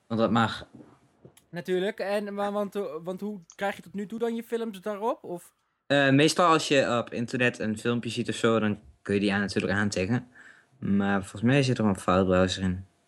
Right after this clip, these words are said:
Speaker 1: Ja, er zit, eh, gelijk als je hem opent, krijg je een filebrowser.
Speaker 2: Oké, superhandig. En ook een internetbrowser om, eh, om
Speaker 1: Nee,
Speaker 2: Oké.
Speaker 1: nee, nee, nee. Maar daar kun je gewoon je eigen, eh, internetbrowser gebruiken.
Speaker 2: Precies, dat begrijp
Speaker 1: Zo-,
Speaker 2: ik.
Speaker 1: zodra je een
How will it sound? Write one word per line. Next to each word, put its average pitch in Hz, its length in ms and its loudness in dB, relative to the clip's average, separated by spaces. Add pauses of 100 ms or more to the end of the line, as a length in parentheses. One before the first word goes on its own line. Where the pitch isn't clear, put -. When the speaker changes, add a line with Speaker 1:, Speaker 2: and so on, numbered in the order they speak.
(460)
Speaker 1:
Ja, 120 220 2
er 110 60 -4
zit, 110 220 0
eh, 110 320 6
gelijk 135 260 2
als 117 120 -2
je - 60 -6
hem 104 80 -6
opent, 123 320 0
krijg 107 260 0
je 101 60 -6
een 98 120 -6
filebrowser. 92 640 -2 (160)
Speaker 2:
Oké, 196 280 -8
superhandig. 208 840 -8
En 190 240 -4
ook 214 140 -2
een 220 120 -6
internetbrowser 254 880 -4
om, 202 240 -4
eh, 190 380 -4
om 120 80 2
Speaker 1:
Nee, 123 240 2 (120)
Speaker 2:
Oké. 123 200 -10
Speaker 1:
nee, - 220 -8
nee, 101 160 -12
nee. 95 240 -14
Maar 117 100 0
daar 131 160 2
kun 135 120 4
je 127 140 6
gewoon 123 240 4
je 117 60 6
eigen, 117 340 2
eh, 104 200 0
internetbrowser 107 560 -2
gebruiken. 113 400 0 (720)
Speaker 2:
Precies, - 320 -10
dat 156 120 -12
begrijp 151 280 -4
Speaker 1:
Zo-, 117 60 2
Speaker 2:
ik. 110 80 0
Speaker 1:
zodra 123 280 4
je 123 140 4
een 113 80 0